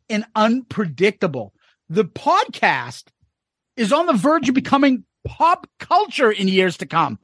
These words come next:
with references to Kiss, the Jerky Boys,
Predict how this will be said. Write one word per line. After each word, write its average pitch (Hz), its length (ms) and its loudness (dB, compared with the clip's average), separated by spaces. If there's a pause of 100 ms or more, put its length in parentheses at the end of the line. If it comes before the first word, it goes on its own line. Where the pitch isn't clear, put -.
(340)
with 220 180 2
references 262 640 0
to 254 100 -4
Kiss, - 560 -2 (600)
the 214 120 2
Jerky 285 480 2
Boys, 175 420 0